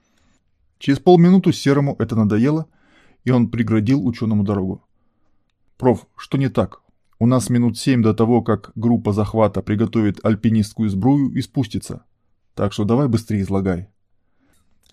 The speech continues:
"Аномалия тут! Она точно тут!" — эмоционально выпалил ученый. Его взгляд невольно скользнул по указательному пальцу Серого, замершему над спусковой скобой.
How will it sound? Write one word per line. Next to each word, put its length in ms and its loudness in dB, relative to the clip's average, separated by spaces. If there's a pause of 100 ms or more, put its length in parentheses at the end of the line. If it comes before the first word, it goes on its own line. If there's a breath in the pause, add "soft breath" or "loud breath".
(100)
"Аномалия 480 4
тут! 340 -2 (180)
Она 200 0
точно 540 4
тут!" — 300 -4 (220)
эмоционально 720 0
выпалил 380 -2
ученый. 460 -6 (280)
Его 260 4
взгляд 380 0
невольно 400 0
скользнул 560 -4 (180)
по 80 0
указательному 640 0
пальцу 300 -4
Серого, 560 -4
замершему 680 -4
над 180 -2
спусковой 440 -6
скобой. 440 -8